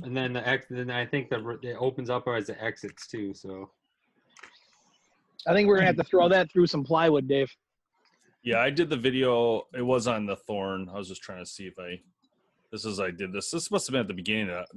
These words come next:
Speaker 3: I was trying to do something fun at the beginning of quarantine 'cause we were, uh,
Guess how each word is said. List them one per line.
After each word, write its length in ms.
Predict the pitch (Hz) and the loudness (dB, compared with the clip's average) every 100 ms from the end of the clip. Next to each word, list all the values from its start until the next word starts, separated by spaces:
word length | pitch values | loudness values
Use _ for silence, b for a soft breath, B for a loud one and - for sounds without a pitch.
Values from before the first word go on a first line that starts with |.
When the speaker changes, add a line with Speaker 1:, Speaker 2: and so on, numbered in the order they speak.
| 143 | -6
Speaker 3:
I 60 | |
was 100 | 127 | -4
trying 200 | - 160 | -4 -4
to 20 | 139 | -2
do 40 | |
something 260 | - 123 101 | -2 -2 -2
fun 220 | 120 107 | -2 -2
at 80 | 92 | -4
the 60 | 95 | -8
beginning 300 | 98 104 95 | -6 -4 -4
of 60 | |
quarantine 480 | - 107 104 107 110 - - _ _ _ _ - | -4 -4 -4 -6 -8 -10 -20 _ _ _ _ -6
'cause 200 | 110 90 | -4 -4
we 160 | 107 101 | -4 -4
were, 220 | 98 92 | -4 -4
uh, 200 | 90 92 | -4 -4